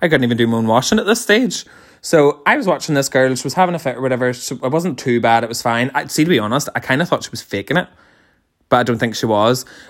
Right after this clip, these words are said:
And then I was, like, walking up, back up to the doors or whatever. I don't know, I can't, I think this must have been the end of the night if I was outside. And then the girl followed me up and was like, "Why did you not do anything?" And I was like, "I'm a doctor." And she was like, "No, you're not. I know who you are. You don't do medicine." <laughs> And I was like,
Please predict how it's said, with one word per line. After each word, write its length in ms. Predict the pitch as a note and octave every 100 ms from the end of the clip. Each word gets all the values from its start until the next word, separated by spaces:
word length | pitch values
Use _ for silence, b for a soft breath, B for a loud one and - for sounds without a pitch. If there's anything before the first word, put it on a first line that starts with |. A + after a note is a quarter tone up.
| B
And 100 | C3
then 100 | B2
I 120 | A#2+
was, 120 | B2
like, 200 | A#2+ A2+
walking 320 | A2+ G#2+ A2+
up, 340 | - A2 - - - _ _ _
back 300 | A#2+ A#2+ G#2+
up 160 | A#2 -
to 120 | -
the 120 | A2
doors 340 | G#2 G#2 A#2+ C3
or 20 |
whatever. 320 | C3 C3 C3
I 100 | G#2+
don't 120 | B2
know, 60 | G#2
I 80 | G#2
can't, 200 | - -
I 80 | E3
think 140 | G#3
this 140 | A3+
must 140 | E3+ B2
have 40 |
been 80 | G#2+
the 80 | G#2
end 120 | G#2
of 40 |
the 60 | G2+
night 160 | G2 C3
if 100 | A2+
I 40 |
was 100 | G#2
outside. 440 | F#2 - F2+ G#2+ - B B B B
And 100 | B2+
then 120 | B2
the 60 | A#2+
girl 120 | B2+
followed 240 | A#2 A#2
me 80 | A#2
up 80 | A#2
and 80 | D#3
was 100 | D#3+
like, 140 | D3
"Why 80 | C#4
did 140 | D4
you 60 | A3+
not 120 | F#3+
do 100 | C#3+
anything?" 380 | C#3+ A3 A#3+ A#3+
And 120 | F3+
I 80 | C#3+
was 120 | C#3
like, 320 | C#3 C3 B2 -
"I'm 220 | D#3 G3 G3+
a 20 |
doctor." 400 | B2+ A#2 - F#3+
And 220 | F3+ E3+
she 80 | E3
was 100 | D#3
like, 160 | D#3
"No, 140 | F3+ A#3
you're 140 | C#4
not. 280 | D3 D3+ G#3
I 120 | G3
know 160 | G#3+ F#3+
who 100 | G3+
you 220 | F3 D3+
are. 200 | C#3+ G3
You 200 | G3+ A3
don't 260 | G3 A3 F3+
do 160 | G#3
medicine." 640 | F#3 G3+ G#3+ G#3+ - - -
<laughs> 60 | A4+ - _ _ _ - _ - _ _ _ _ _ B B B D4
And 140 | G3 D3+
I 140 | D3
was 140 | D3
like, 160 | D#3+ D#3+